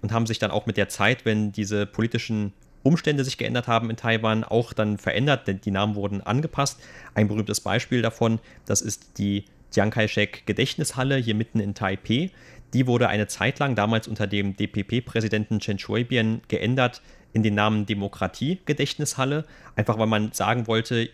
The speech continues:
anstatt dass hier eben dieser ehemalige Diktator Chiang Kai-shek verehrt wird, sollte doch eher an die Demokratisierung Taiwans erinnert werden, wo ja auch viele Leute ums Leben gekommen sind und an deren Schicksal zu erinnern sei eben wichtiger,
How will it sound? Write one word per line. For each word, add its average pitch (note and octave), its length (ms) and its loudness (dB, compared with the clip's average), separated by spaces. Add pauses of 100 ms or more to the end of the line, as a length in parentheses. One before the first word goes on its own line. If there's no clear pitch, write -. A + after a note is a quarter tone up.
(160)
anstatt G#2+ 320 0
dass A2 160 0
hier A2 360 0
eben A2 200 0
dieser G2+ 320 -2
ehemalige G#2 580 0
Diktator G#2+ 560 -2
Chiang G2+ 180 -2
Kai-shek - 360 -2
verehrt B2+ 400 0
wird, B2+ 180 0 (200)
sollte A2 280 -2
doch G#2+ 200 -2
eher A2 220 2
an G2 120 -4
die G2 100 -4
Demokratisierung G#2+ 800 -4
Taiwans G#2+ 460 -2
erinnert A2+ 360 -4
werden, A2 420 2
wo G2+ 180 -2
ja F#2+ 80 0
auch G2+ 100 0
viele G#2 200 -4
Leute G2+ 400 -2 (280)
ums G#2+ 180 0
Leben C#3 240 0
gekommen C3+ 380 -2
sind C3+ 240 -2
und G2+ 140 -6
an F#2+ 160 -4
deren A#2+ 360 0
Schicksal A2 380 -4
zu - 120 -4
erinnern G#2+ 300 -2
sei F#2+ 200 -2
eben F#2+ 180 -8
wichtiger, G#2 400 -2